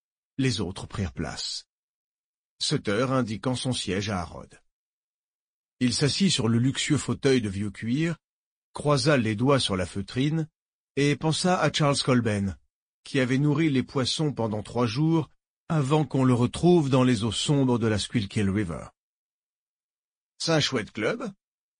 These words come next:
Qu'est-ce qu'on fait maintenant ? Euh, on apprend le serment secret et on chante des chansons ? Barent eut un petit rire plein d'indulgence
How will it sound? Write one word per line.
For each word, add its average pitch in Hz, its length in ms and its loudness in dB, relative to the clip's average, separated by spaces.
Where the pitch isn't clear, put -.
Qu'est-ce 240 220 0
qu'on 233 160 0
fait 196 280 2
maintenant ? 160 760 0
Euh, 120 360 -4
on 135 180 -2
apprend 151 320 0
le 160 120 2
serment 160 360 0
secret 196 760 -2
et 180 40 0
on 175 100 -2
chante 175 260 -2
des 165 100 0
chansons ? 190 600 -2
Barent 156 560 2
eut 135 220 0
un 131 140 4
petit 135 360 0
rire 123 340 0
plein 104 220 -2
d'indulgence 104 880 -2